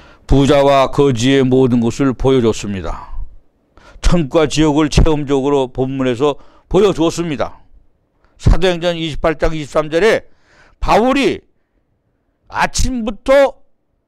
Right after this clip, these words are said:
저녁까지 하나님의 나라를 증거하고 선지자의 말을 인용하며 예수의 일을 권면하였다 그랬습니다. 사도 바울이 율법적인 얘기 같죠?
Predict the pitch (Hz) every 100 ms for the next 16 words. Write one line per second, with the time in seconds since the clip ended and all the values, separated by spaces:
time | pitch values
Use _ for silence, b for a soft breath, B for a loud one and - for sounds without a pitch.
0 | _ _ _ _ _ _ - - 294 277
1 | 196 147 160 254 - _ _ - 208 196
2 | 185 180 180 180 170 - _ _ _ _
3 | _ _ _ _ _ _ - 170 180 180
4 | 233 233 - 240 208 165 131 180 240 262
5 | _ - - 214 170 170 165 160 147 143
6 | 151 151 139 - 160 185 165 156 196 240
7 | 240 b b b - 196 254 269 233 233
8 | 269 277 277 220 - _ 214 277 320 359
9 | 339 - _ _ - 214 220 247 220 139
10 | 151 143 - 135 120 117 - _ _ _
11 | _ _ _ _ _ _ _ _ 208 190
12 | 131 101 90 - _ _ _ _ _ b
13 | b 196 170 208 202 196 180 180 170 156
14 | 151 233